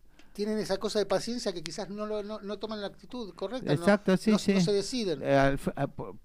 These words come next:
Speaker 2: o sea, hay un momento en que la persona cambia, o para, para estar más calmo, más tranquilo, más sereno,
Speaker 1: Exacto, o
Speaker 2: lograr una
Speaker 1: y
Speaker 2: serenidad.
Speaker 1: depende de cómo fue en su juventud.
Speaker 2: Y a-,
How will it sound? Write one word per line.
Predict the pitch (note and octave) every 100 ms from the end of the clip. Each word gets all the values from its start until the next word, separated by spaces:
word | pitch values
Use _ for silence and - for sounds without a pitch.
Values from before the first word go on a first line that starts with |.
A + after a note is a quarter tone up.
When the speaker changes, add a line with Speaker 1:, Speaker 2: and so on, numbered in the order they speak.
| -
Speaker 2:
o | C#3+
sea, | - E3 B2 G2+ - - - - - - - -
hay | - F3+
un | F3
momento | E3 G#3 G3 F#3+
en | D3+
que | D3 C#3 B2 -
la | C3 C3
persona | C#3 - F#3+ F3+ D3+
cambia, | - G#2+ G#2 A2+ G#2+ -
o | C3+ C3 B2
para, | C3 B2+ C3 B2 B2 B2 - - - - - - - - - - - -
para | B2+ C3 C3 - A#2+
estar | B2 - D3+
más | D#3 D3+ - -
calmo, | D#3 E3 F3 E3 D3+
más | C#3+ C3+
tranquilo, | - C3 B2+ D#3+ D#3
más | D3 -
sereno, | D#3+ D3+ F3+ G3 G3+
Speaker 1:
Exacto, | A3 A3 - A#3 A#3
o | G#3+
Speaker 2:
lograr | D#3 E3+ F3
una | F3+ E3
Speaker 1:
y | D#3
Speaker 2:
serenidad. | D3+ C#3 C#3 E3+ C4 G4+
Speaker 1:
depende | - C4 C4 C4 D4
de | A3
cómo | G#3 G#3+
fue | - G#3
en | A#3+
su | -
juventud. | E3+ E3 D#3 E3 B2+ - -
Speaker 2:
Y | C3+
a-, | D3